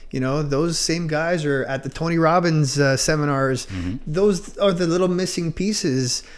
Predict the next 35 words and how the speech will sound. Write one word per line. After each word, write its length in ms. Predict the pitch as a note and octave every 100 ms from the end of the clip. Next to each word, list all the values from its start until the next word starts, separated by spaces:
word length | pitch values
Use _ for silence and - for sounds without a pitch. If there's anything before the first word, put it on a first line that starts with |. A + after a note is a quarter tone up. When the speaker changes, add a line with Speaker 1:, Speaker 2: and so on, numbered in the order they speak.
| -
Speaker 1:
of 160 | - C3+
the 60 | C#3
puzzle 480 | - G#3+ G3+ B2 B2
that, 460 | C3+ B2 A#2+ -
uh, 260 | C3+ B2+ B2+
that 400 | C#3+ C3 A#2 D#3+
they're, 240 | D3 D3
they're, 380 | C#3 D3 C#3+ C3+ - - -
they're 420 | C#3+ C3+ B2+ -
actually 440 | C#3 B2+ - F3 D#3
absorbing 600 | B2 B2 B2 E3+ G#3+ G3+ - - - -
and 140 | B2+
able 220 | C3+ C3
to 140 | B2+ B2
implement. 520 | D#3+ E3+ A#2 G2+ - - -
And 180 | B2+ B2
masonry 400 | C#3 F3 - E3+
gives 280 | C#3+ D3 F#3
you 60 | F#3
those 240 | A#2 G2+
pieces 360 | - A#2 - G2+
too. 280 | - E3+ - -
You 100 | C3+
know, 80 | A#2+
Speaker 2:
Mm-hmm. 480 | C3+ C#3 C#3 C#3 -
Speaker 1:
I, 40 |
I 20 | C3+
often 320 | C3+ - D3
sometimes 440 | D3 C3 C#3 C#3
think, 200 | - D3
"I 60 | -
wonder 180 | F3 C4+
if 80 | -
Tony 240 | G#3+ G#3
Robbins," 560 | E3+ E3 F3 C3 A#2+